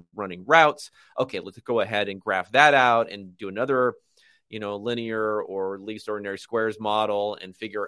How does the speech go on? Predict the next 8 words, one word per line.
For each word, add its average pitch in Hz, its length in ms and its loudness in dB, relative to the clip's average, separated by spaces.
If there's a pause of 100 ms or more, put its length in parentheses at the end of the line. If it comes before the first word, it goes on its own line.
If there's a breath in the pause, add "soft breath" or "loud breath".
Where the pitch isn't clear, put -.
out 95 460 -6 (1200)
how 98 300 -6
that 156 500 2
applies 135 640 0
to 120 220 -8
what 110 240 -4
the 107 120 -4
actual 92 280 -8